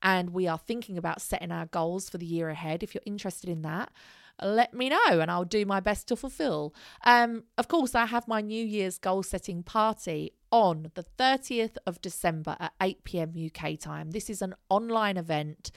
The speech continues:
but if you can't make it live, it doesn't matter. You can come and watch it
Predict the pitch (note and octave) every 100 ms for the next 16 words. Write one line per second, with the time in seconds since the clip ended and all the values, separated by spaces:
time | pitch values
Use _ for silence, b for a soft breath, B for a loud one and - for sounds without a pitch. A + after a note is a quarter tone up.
0 | B B - G#3 A3+ A#3+ - B3 D#4 -
1 | C4 - - F#3 E3+ E3 D#3+ - B B
2 | B - F4+ A4+ G4+ G#4 G#4 G3+ D#3+ A#3+
3 | C4 D#4+ - E4+ D#4 E4 - C#4